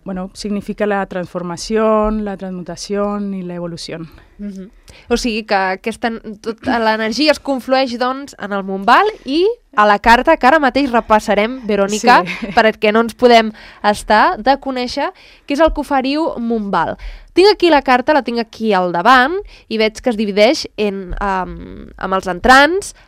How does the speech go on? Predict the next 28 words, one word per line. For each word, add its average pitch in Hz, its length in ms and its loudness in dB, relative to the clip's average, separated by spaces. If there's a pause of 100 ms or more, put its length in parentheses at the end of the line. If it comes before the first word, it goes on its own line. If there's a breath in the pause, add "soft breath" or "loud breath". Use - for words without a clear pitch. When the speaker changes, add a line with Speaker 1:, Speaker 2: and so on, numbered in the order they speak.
Speaker 2:
les 196 240 0
amanides, 240 720 0
sopes, 269 760 0 (100)
especialitats 247 680 -2
Montbal, 185 460 0
que 226 80 0
ara 185 160 0
les 185 120 -2
Speaker 1:
Mhm. 220 60 -2
Speaker 2:
repassarem, 220 560 -2 (120)
i 294 180 -2
també 294 580 0 (800 soft breath)
els 269 160 4
Montbals, 294 800 2 (320)
que 254 100 4
Speaker 1:
Ah. 240 60 6
Speaker 2:
també 233 500 4
repassarem 208 1120 2
què 185 160 0
és. 226 180 -6
M'agradaria, 214 540 2
doncs, 254 280 0 (240 soft breath)
començar 285 640 2 (400)
pels 214 240 4
entrants. 170 760 -4
Veig 220 320 2
veggie 185 320 -4
fries, 240 760 4